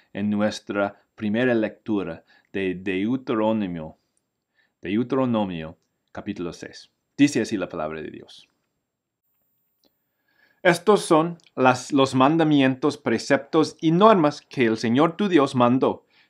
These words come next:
que yo te enseñara para que la, los pongas en práctica en la tierra de la que vas a tomar posesión,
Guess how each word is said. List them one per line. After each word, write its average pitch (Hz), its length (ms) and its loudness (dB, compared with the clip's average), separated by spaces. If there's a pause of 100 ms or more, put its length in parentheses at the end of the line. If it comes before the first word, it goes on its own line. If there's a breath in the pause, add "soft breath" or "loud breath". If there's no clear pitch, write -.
que 120 160 2
yo 151 220 4
te 143 180 2
enseñara 120 800 0 (100)
para 107 240 0
que 113 200 0
la, 104 200 -2
los 107 240 -4
pongas 175 480 -2
en 113 140 -6
práctica - 640 -4 (240 soft breath)
en 110 160 -6
la 95 220 -6
tierra 113 680 0
de 120 160 -2
la 104 160 0
que 113 160 -4
vas 107 220 -2
a 101 80 -4
tomar 107 400 -4
posesión, 110 640 -4